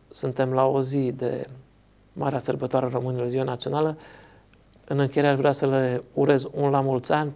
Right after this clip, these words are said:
tuturor hune-, hunedorenilor cu ocazia zilei de întâi decembrie, chiar dacă astăzi suntem în doi, pentru că ieri le-am urat celor care au fost la manifestările la care am participat, astăzi le urez la, la toți. Și dacă nu o să mai pot să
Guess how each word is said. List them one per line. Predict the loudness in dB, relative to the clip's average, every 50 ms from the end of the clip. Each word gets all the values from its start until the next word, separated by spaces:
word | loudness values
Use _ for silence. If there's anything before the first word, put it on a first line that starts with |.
| -8
tuturor | -8 -6 -4 -2 0 0 0 0
hune-, | 0 -2 -2 -2 -4 -6 -8 -10 -6
hunedorenilor | -4 -2 -2 0 0 0 2 2 0 0 -2 -2 -2
cu | -2
ocazia | -4 0 2 2 2 2 2 0 2 2 0 -2 -4 -10 -20 -20 -14 -6
zilei | -2 2 4 4 4
de | 4
întâi | 2 2 2 2
decembrie, | 2 2 2 2 2 0 2 2 2
chiar | 2 2 2 2
dacă | 2 0 0 -2
astăzi | -2 -2 -4 -6
suntem | -6 -4 -4 -4 -4 -6 -6
în | -4
doi, | -2 -2 -2 -2
pentru | -4 -6 -8 -8 -8
că | -6 -8 -8 -8 -10 -18 -20 -20 -20 -20 -20 -20 -20 -20 -20 -20 -20 -20 -8 4
ieri | 8 10 10
le-am | 12 12 10 10
urat | 10 10 10 10 8 2 -12 -18 -20 -20 -20 -20 -20 -18 -4
celor | 2 4 6 6 8
care | 8 8 10
au | 10 8
fost | 6 4 4 4
la | 4
manifestările | 4 4 4 2 2 2 4 4 4 6 6
la | 4
care | 4 2 2
am | 2
participat, | 0 0 -2 -2 -4 -6 -2 2 2 2 2 0 -2
astăzi | 0 0 0 0 0 0 2
le | 2 2
urez | 4 2 2 0
la, | 0 -2 -4 -4 -8 -12 -6
la | -6 -4 -4
toți. | -2 0 0 -2 -2 -4 -10 -20 -20 -20 -20 -20 -20 -20 -20 -20 -20 -20 -20 -20 -20 -20 _ _ _ _
Și | -12 -10 2 6
dacă | 8 8 8 6 4 6 6 6 8 6 6 4 4 4 2 0 -4 -10 -18 -20 -20 _ _ _ _ _ _ _ _ _
nu | -6 -2 -2 -2
o |
să | -2 0 0 0 0 0 0 -2
mai | -2 -4 -4
pot | -2 0 -2 -2
să | -2 -4 -4 -4 -4